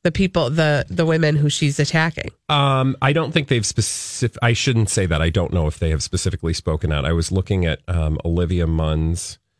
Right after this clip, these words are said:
Speaker 2: uh, I wanna pull up her account really quickly because she did have one response, which I thought was interesting. She says,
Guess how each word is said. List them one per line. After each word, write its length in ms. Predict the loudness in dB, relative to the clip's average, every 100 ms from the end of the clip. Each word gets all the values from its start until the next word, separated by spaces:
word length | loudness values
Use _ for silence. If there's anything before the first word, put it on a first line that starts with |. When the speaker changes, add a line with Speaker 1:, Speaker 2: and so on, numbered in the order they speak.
| _ _ _ _ _ -16
Speaker 2:
uh, 280 | -12 -8 -8
I 100 | -4
wanna 160 | -2 -2
pull 260 | -2 -2
up 140 | -2 -2
her 140 | -6
account 280 | -4 -4 -4
really 180 | -4 -4
quickly 320 | -2 -2 -2
because 240 | -4 -2 -2
she 160 | -2
did 200 | 0 2
have 200 | 2 0
one 260 | 0 0 0
response, 540 | 0 -2 -4 -4 -4
which 160 | -6 -4
I 80 | -6
thought 200 | -6 -4
was 120 | -4
interesting. 680 | -4 -6 -8 -6 -6 -6 -8 _ _ _ _
She 220 | -6 -2
says, 460 | 0 2 2 2